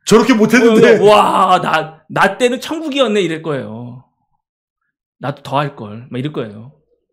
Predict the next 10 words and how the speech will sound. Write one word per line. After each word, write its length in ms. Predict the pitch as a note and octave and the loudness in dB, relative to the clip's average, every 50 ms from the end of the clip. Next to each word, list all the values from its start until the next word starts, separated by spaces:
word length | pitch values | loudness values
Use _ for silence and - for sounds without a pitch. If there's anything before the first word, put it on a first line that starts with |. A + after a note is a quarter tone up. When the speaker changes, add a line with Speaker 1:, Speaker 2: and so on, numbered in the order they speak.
| _ _ | _ _
Speaker 2:
"더 100 | - - | -6 -6
해도 140 | D3+ D#3+ D3 | -4 -4 -6
됐었네." 400 | - B2+ A2+ - C3 B2+ A#2+ A2+ A#2 | -8 -10 -14 -12 -12 -12 -12 -10 -10
이렇게 220 | B2+ D#3 E3+ G#3 | -10 -10 -8 -8
생각할 300 | F#3 F#3+ G3 F#3+ F#3 F#3 | -8 -6 -8 -8 -10 -8
거예요. 400 | - A3+ G3+ D3+ - C3+ F#3+ - _ _ _ _ _ _ _ _ _ _ _ _ _ _ _ _ _ _ _ _ _ _ _ _ _ _ _ _ _ _ _ _ _ _ _ | -8 -8 -8 -8 -12 -14 -18 -20 _ _ _ _ _ _ _ _ _ _ _ _ _ _ _ _ _ _ _ _ _ _ _ _ _ _ _ _ _ _ _ _ _ _ _
Speaker 1:
여러분, 420 | A2 G#2 G#2 G2 G#2+ G2+ F2 C#2+ - _ _ _ _ _ _ _ _ _ _ _ _ _ _ _ _ _ _ _ _ _ _ _ _ _ _ _ _ _ _ _ _ _ _ _ _ _ _ _ _ _ _ _ _ _ _ _ _ _ _ | -2 -2 -2 -2 -4 -8 -8 -12 -16 _ _ _ _ _ _ _ _ _ _ _ _ _ _ _ _ _ _ _ _ _ _ _ _ _ _ _ _ _ _ _ _ _ _ _ _ _ _ _ _ _ _ _ _ _ _ _ _ _ _
이 160 | - A#2+ B2 A#2 | -4 -4 -4 -4
끔찍한 540 | - - D3+ C3+ - - - - A#2 A2 | -4 -6 -6 -6 -6 -10 -12 -10 -10 -10
세상 580 | G#2 G2+ G2+ F#2 G2 F#2 E2+ F#2+ B2 C#3+ D3 C3+ | -8 -10 -10 -10 -10 -12 -12 -14 -16 -18 -20 -20